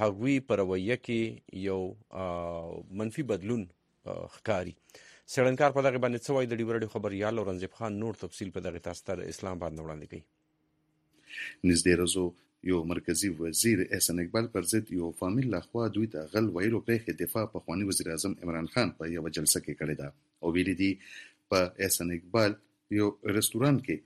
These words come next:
Speaker 2: چغې وهل او دې ته بد رد ویل غلطه خبره نه ده، ځکه چې دوی غله او غداره دي او ګرده نړۍ کې موجوده حکومت غړي چې هر چرته به ځي، خلک به ورته غل او غداره وایي. عمران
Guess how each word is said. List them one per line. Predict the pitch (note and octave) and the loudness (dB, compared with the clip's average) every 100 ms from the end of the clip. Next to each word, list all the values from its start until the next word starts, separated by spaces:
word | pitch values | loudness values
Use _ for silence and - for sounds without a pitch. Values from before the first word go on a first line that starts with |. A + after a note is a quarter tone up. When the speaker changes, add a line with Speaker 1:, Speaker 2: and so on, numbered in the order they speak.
| _ _ | _ _
Speaker 2:
چغې | C#3 G#2 E2+ - | 2 2 0 0
وهل | E2+ E2+ A2+ - | 0 4 4 2
او | F2 F2+ | 0 0
دې | F2+ B2+ - | 4 4 4
ته | - - | -4 -2
بد | E2+ A2 | 2 2
رد | G2 F#2 - | 4 0 0
ویل | F2 G2+ G2+ F2+ | 2 2 2 -2
غلطه | F#2+ G2 | -2 0
خبره | E2 E2 E2 D#2 | -2 -4 -2 -2
نه | D#2 | -2
ده، | D2 - _ - F2 | -4 -8 _ -2 2
ځکه | G2 F#2 F2+ F2 | 2 2 0 2
چې | E2+ D2+ | -2 0
دوی | F2+ D#2 | 0 -2
غله | D2+ F2 G#2+ A2+ - | -2 0 0 0 -4
او | D#2 D#2 | -6 -4
غداره | D#2 E2 D#2 | -2 0 0
دي | D2 D2+ D2+ _ - _ | -2 -4 -8 _ -20 _
او | E2+ E2 | 0 2
ګرده | F#2+ G2 E2+ | 4 2 0
نړۍ | E2 E2 G2 G2 | -2 2 2 2
کې | - F#2+ F#2+ - - | 0 0 0 -8 -2
موجوده | F#2+ F#2 G#2+ | 0 2 2
حکومت | G#2+ F2+ - A2 F#2 | 0 -2 0 0 2
غړي | A2 G2+ - _ _ | 4 4 0 _ _
چې | - G#2 | 2 2
هر | G#2+ D3 | 4 2
چرته | - F2 - | 2 0 -2
به | E2 | 0
ځي، | E2+ C3+ - | 2 2 2
خلک | - G2+ E2 | 4 2 2
به | E2 | -2
ورته | E2 D#2 D#2+ D#2 | -2 -4 -6 0
غل | F#2+ D#2+ | 0 0
او | D2+ D2 | -8 -6
غداره | D#2 E2 D#2 D2+ | -6 -2 -4 -4
وایي. | C#2+ D2+ C#2+ - _ - | -2 -4 -4 -12 _ -4
عمران | E2+ D#2+ | -2 -2